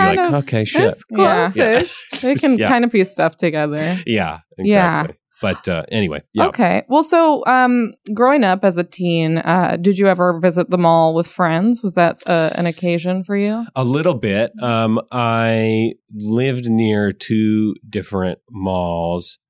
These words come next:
Speaker 2: Um, the mall I lived closest to when f-, was in the house in S-, I grew up in Seattle, and the house I lived in f-, between the ages of, like, ten or maybe nine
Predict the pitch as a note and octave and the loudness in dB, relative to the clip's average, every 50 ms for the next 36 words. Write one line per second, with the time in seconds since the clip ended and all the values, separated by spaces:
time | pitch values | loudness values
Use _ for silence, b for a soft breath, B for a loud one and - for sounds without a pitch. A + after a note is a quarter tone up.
0 | _ _ _ - G2+ F#2+ F#2 F2+ F2+ F2+ F2 F2 F2 F2 F2 - _ _ _ _ | _ _ _ -12 -8 -6 -4 -4 -4 -4 -4 -4 -6 -8 -10 -10 _ _ _ _
1 | _ _ _ _ _ A2+ G2+ G#2+ G2+ G2 G2 G2 F#2+ F#2+ F#2+ G2+ A2 A2+ A#2+ A#2+ | _ _ _ _ _ -10 -6 -4 -2 -2 0 -2 -2 0 0 0 0 2 2 0
2 | A#2+ A#2 A2+ A2 G#2 G#2 G#2 G#2 G#2 G2+ G2+ G2 F#2+ F2+ - - - _ _ _ | 0 0 0 0 0 0 0 0 0 0 0 -2 -2 -6 -10 -16 -18 _ _ _
3 | _ _ _ _ _ - - B2 A#2+ - - G#2 - - - A#2 G#2+ G2+ G2+ G#2 | _ _ _ _ _ -6 -4 -2 -2 -2 -2 -4 -4 -2 -2 0 0 2 0 0
4 | G2+ G#2 - - B2 - - - _ _ _ - A2 G#2+ G2+ F#2 G2 A2 - - | 0 -2 -4 -8 -14 -20 -20 -20 _ _ _ -10 -6 -6 -6 -6 -8 -10 -12 -8
5 | A2+ G#2+ G2+ G2 F#2 F#2 D#2+ G2+ G2+ G2+ G2 G2 F#2+ - - - - G2+ F#2+ F#2 | -4 -2 -2 -2 -2 -4 -4 -4 -2 -2 0 -2 -2 -4 -4 -4 -4 -4 -4 -4
6 | - - - - G#2+ G2 A2 A2+ A#2+ A#2+ A#2 - G#2+ F2+ E2+ E2 E2 E2+ E2+ - | -4 -6 -6 -6 -6 -4 -4 -4 -2 -4 -4 -2 -2 -2 0 -2 -2 -4 -6 -8
7 | _ - G#2 G2 F#2+ F#2+ F#2 F#2 F#2 F2+ F#2+ F#2 G#2 G#2+ A2+ G2+ A#2+ A2 G#2+ G2+ | _ -6 -4 -4 -2 -2 -2 -4 -4 -4 -4 -4 -2 -2 -2 -2 -2 -2 0 0
8 | G2+ G#2 G2 F#2 F2+ G2+ G#2 G2 F#2+ F#2+ F#2+ F#2 - - _ - - - - _ | 0 0 -2 -2 -4 -2 -2 0 0 0 0 -2 -4 -8 _ -20 -20 -20 -14 _
9 | - G2 - - G#2+ G2+ F#2+ D#2 C#2+ F#2+ F#2 F2 F2+ E2+ F2 F2 E2 E2+ E2 D#2+ | -10 -10 -6 -4 -2 -2 -2 -2 -4 -6 -6 -6 -8 -8 -10 -10 -10 -10 -10 -10
10 | D#2 D2+ D2+ C#2+ - - - - _ _ - _ _ _ _ _ _ _ _ _ | -10 -10 -10 -12 -14 -16 -20 -20 _ _ -20 _ _ _ _ _ _ _ _ _
11 | _ - - - - G2+ G2 G2 F#2+ F#2+ F#2+ - - G2+ G2 F#2+ G2+ G2 G2 F#2+ | _ -18 -16 -10 -8 -6 -4 -4 -4 -4 -4 -6 -8 -10 -8 -6 -4 -2 -2 -2
12 | F2+ F2+ F2 F2 F2+ F2+ F#2 F#2+ F#2+ F#2+ F#2+ G2 G2 G2 G2 | -2 -2 -4 -2 -2 -2 0 0 0 0 0 0 0 0 -2